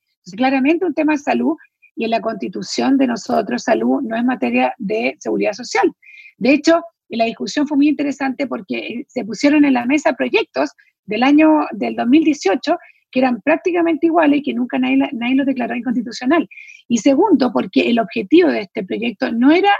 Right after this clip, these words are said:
eh, hacer un proyecto para irrogar gastos, porque existe un fondo para esto, y ese fondo, como todos los fondos que existen en el presupuesto de la Nación, a veces se ex-, a veces se sobregiran, incluso a veces sobra plata, y a veces, a veces alcanza y a veces no.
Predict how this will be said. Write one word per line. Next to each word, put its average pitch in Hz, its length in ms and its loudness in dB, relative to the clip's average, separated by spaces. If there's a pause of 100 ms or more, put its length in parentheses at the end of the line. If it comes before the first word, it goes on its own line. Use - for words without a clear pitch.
(280)
eh, 247 80 -6
hacer - 300 0
un 285 80 4
proyecto 285 400 0
para 277 180 2
irrogar 247 420 -2
gastos, 262 540 -8 (640)
porque 240 220 0
existe 302 280 2
un 294 100 4
fondo 220 600 2 (220)
para 240 220 2
esto, 220 420 -4
y 277 180 -6
ese 285 260 -4
fondo, 311 480 -2
como 202 220 -10
todos 349 160 2
los 381 120 -2
fondos 339 240 0
que 302 60 -8
existen 269 360 -2
en - 20 -8
el 208 60 -10
presupuesto 220 400 -10
de 240 60 -2
la 247 40 -4
Nación, 294 360 0 (460)
a 214 120 -4
veces 277 400 2
se - 80 -4
ex-, - 320 -10 (100)
a 226 80 -2
veces 262 320 2
se 294 80 -4
sobregiran, 277 800 4 (360)
incluso 285 360 2
a 320 40 4
veces 320 280 0
sobra 294 240 2
plata, 349 360 0
y 240 100 -6
a 240 40 -4
veces, 330 340 0 (380)
a 240 100 -2
veces 294 200 0
alcanza 349 480 0
y - 20 -2
a 349 60 0
veces 339 240 -2
no. 359 280 -2